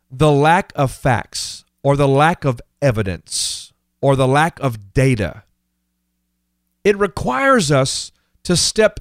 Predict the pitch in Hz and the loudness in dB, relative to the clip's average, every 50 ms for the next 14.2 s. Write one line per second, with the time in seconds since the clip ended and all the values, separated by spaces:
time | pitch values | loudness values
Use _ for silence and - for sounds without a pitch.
0 | - _ 180 196 226 240 233 226 - - - 175 147 127 120 120 120 127 135 - | -10 _ 0 0 0 0 -2 -6 -8 -4 0 2 2 2 2 2 0 -2 -4 -6
1 | _ _ _ - 113 117 151 165 - 151 160 165 160 156 156 165 175 151 120 101 | _ _ _ -6 -2 -2 -2 0 0 -2 -2 -2 0 0 0 0 2 0 0 -2
2 | 90 85 85 107 _ _ _ _ _ _ _ _ _ _ _ _ _ _ _ _ | -4 -10 -14 -20 _ _ _ _ _ _ _ _ _ _ _ _ _ _ _ _
3 | _ _ _ _ _ _ _ _ _ _ _ _ - 139 151 156 156 151 143 143 | _ _ _ _ _ _ _ _ _ _ _ _ 0 0 2 2 2 0 0 0
4 | 147 143 160 180 180 160 165 - - 139 139 135 131 131 127 - - - _ _ | -2 -2 -2 -2 -2 -2 -4 -2 -2 0 0 2 0 0 -4 -8 -18 -20 _ _
5 | _ _ _ _ _ _ _ _ _ - 151 135 110 135 139 165 196 220 208 - | _ _ _ _ _ _ _ _ _ -6 -4 -2 -2 0 2 2 2 2 0 -4
6 | - 127 123 120 117 113 113 - - 127 127 135 135 - 123 117 - - - 170 | -4 -2 0 0 0 0 -2 -2 -2 0 0 0 -2 -4 -6 -6 -6 -4 -4 -4
7 | 175 - - - 123 120 - - 143 156 156 147 143 127 117 117 110 104 110 123 | -4 -4 -4 -4 -4 -4 -2 0 0 0 0 0 0 0 0 0 0 -2 -2 -4
8 | 131 - 120 120 113 135 147 165 160 160 143 - - 160 147 143 143 123 117 139 | -6 -6 -4 -2 0 2 2 2 2 0 -2 -2 0 0 0 0 0 0 0 -2
9 | 139 - - - _ _ _ _ _ _ _ _ - 196 214 196 180 160 151 147 | -2 -2 -6 -14 _ _ _ _ _ _ _ _ -4 -2 -2 0 0 0 2 2
10 | 165 185 175 117 - - - - - - - - - 175 175 156 139 - - - | 4 4 2 2 0 -4 -10 -16 -16 -18 -10 -2 0 2 2 2 2 -2 -4 -6
11 | - 160 165 165 170 165 - - - 139 117 120 139 147 151 123 127 110 98 - | -2 0 0 2 2 0 0 -2 -2 -2 0 2 2 2 2 2 0 -2 -2 -4
12 | - - 139 156 156 151 147 170 185 175 - - 165 175 160 120 92 - - - | -6 -4 -2 0 0 2 2 2 0 -2 -2 -2 -2 0 0 0 -2 -4 -10 -16
13 | - - - - 147 139 135 135 139 147 143 - - - - 160 165 160 156 135 | -18 -18 -8 -4 -4 -2 -2 -2 -2 -2 -2 -4 -8 -6 -2 0 0 2 0 0
14 | - - - | -2 -6 -8